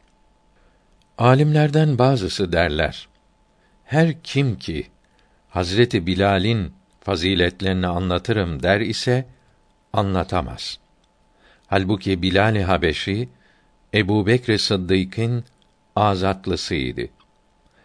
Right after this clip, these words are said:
Bendenin, kölenin fazileti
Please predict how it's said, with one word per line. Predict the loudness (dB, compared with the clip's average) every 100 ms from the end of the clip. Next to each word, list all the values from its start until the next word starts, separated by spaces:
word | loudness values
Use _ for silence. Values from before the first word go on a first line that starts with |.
| _
Bendenin, | -2 2 2 2 2 2 -2 -4 -10 _ _ _
kölenin | -4 0 0 2 2 0
fazileti | 0 -2 -2 0 0 -2 -4 -4